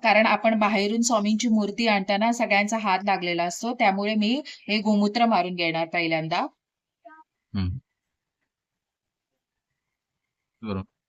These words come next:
Speaker 1: स्वामींचा अभिषेक करण्यासाठी पंचामृत आणि इथे ताजं पाणी घेतलंय. नैवेद्यासाठी मी खीर बनवून घेतली घर. पूजेसाठी कापूर घेतलाय.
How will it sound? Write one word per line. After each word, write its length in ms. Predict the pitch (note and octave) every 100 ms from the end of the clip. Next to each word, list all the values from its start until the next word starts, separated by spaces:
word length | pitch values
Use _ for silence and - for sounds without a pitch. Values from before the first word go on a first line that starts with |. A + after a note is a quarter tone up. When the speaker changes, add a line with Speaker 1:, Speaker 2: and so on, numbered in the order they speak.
| -
Speaker 1:
स्वामींचा 640 | - A#3+ G#3 A#3 A#3 B3+
अभिषेक 420 | G3+ A#3 C4 B3
करण्यासाठी 580 | A#3+ G3 G3 G3 G3+ F3+
पंचामृत 800 | A#3 A3 G3+ A3 G#3+ G3+ G#3 D#4 - _ -
आणि 240 | G3+ G#3
इथे 160 | A#3 B3+
ताजं 340 | B3+ G#3+ G3+
पाणी 280 | A3 F#3+ F#3
घेतलंय. 440 | F3 E3 E3 G3+ E4 _ _ _ _ _ -
नैवेद्यासाठी 720 | A3+ A3+ B3 C4 A#3+ G3+ A#3
मी 140 | B3+ C#4
खीर 240 | B3+ B3
बनवून 340 | A#3+ A3 G3+ F#3+
घेतली 360 | F#3 E3 E3+
घर. 160 | E3+ E3
पूजेसाठी 680 | B3+ A3 A3 A#3 A3+ A3+ A#3+
कापूर 440 | A#3 F#3+ A3 G#3+
घेतलाय. 480 | G3 F3 E3 D#3+ G#3